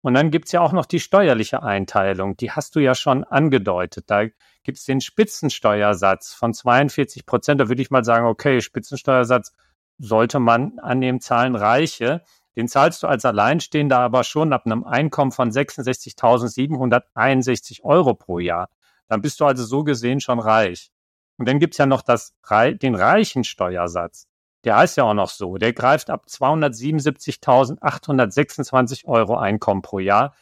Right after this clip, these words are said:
Und der beträgt dann fünfundvierzig Prozent. Und außerdem gibt's noch eine dritte Reichensteuer aus Sicht des Fiskus.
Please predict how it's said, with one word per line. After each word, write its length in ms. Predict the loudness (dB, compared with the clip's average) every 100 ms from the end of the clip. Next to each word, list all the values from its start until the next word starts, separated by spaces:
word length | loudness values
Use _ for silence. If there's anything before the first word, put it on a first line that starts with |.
| _ _ -14
Und 140 | -2
der 120 | 2 2
beträgt 380 | 0 -2 0
dann 160 | 2 0
fünfundvierzig 720 | 0 0 0 0 -4 -4 -18
Prozent. 520 | -16 -16 -14 -14 -16 _ _ _ _ _ _
Und 180 | -10 -6 2
außerdem 400 | 4 4 0 -2
gibt's 200 | -2 -2
noch 100 | -2
eine 120 | -2
dritte 500 | -2 -2 0 0 2
Reichensteuer 1080 | 4 4 2 -4 -8 -10 -4 0 2 0
aus 160 | -2 -4
Sicht 180 | -6 -8
des 140 | -8
Fiskus. 500 | -4 -4 0 -2 -2